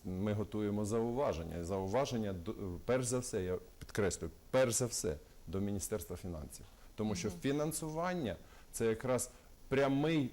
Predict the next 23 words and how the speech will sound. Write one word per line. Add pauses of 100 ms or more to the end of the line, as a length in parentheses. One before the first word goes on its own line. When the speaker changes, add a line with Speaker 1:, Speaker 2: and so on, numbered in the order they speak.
Speaker 1:
напрямок (500)
до
того,
щоб (260)
нормальне
фінансування,
щоб
було
стабільне
проходження
опалювального
сезону.
Speaker 2:
Яким
чином,
можливо,
треба
вдосконалити,
е, (240)
ну,
сам
механізм,
е, (640)
розпла-,